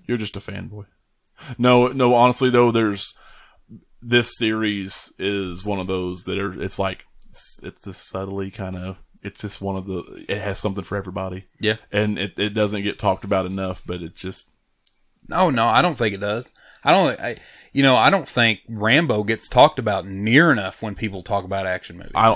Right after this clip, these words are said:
Speaker 1: I don't think so either.
Speaker 2: I, you know, Rambo, and
Speaker 1: 'Cause
Speaker 2: when,
Speaker 1: I don't.
Speaker 2: I mean, I've, and I've already said it before, but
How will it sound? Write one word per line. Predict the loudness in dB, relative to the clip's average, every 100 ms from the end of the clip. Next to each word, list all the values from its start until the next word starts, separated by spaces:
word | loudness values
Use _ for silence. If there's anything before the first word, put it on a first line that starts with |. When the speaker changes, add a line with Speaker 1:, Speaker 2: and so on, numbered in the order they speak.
| 2
Speaker 1:
I | -2
don't | -4
think | -8 -12
so | -14
either. | -2
Speaker 2:
I, | 2 2
you | 2 0
know, | 2
Rambo, | 4 4 6 6 6 6
and |
Speaker 1:
'Cause | 2 4
Speaker 2:
when, | 4
Speaker 1:
I |
don't. | 2 -2 -2
Speaker 2:
I | 2
mean, | 4 4
I've, | 4 2 -2
and | 0
I've | 2 6
already | 6 6
said | 2 0 0
it | -4 _ _ _ -8
before, | -8 -4 -4 -4 -6
but | -8 -8 -8